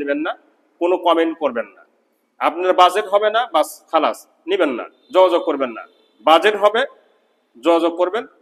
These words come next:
বা দেখে শুনে নিতে পারেন। আমি চ্যালেঞ্জ করে বলতেছি, এই বাইকটির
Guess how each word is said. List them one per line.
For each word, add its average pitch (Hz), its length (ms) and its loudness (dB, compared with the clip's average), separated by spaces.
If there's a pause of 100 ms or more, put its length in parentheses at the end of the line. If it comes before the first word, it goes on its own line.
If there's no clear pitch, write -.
(120)
বা 139 80 2 (600)
দেখে 170 280 2
শুনে 180 160 0
নিতে 170 300 -2
পারেন। 160 180 -2 (560)
আমি 165 220 0 (160)
চ্যালেঞ্জ 196 280 2 (120)
করে 180 120 4 (100)
বলতেছি, 165 340 -4 (720)
এই 180 160 0 (140)
বাইকটির 185 480 0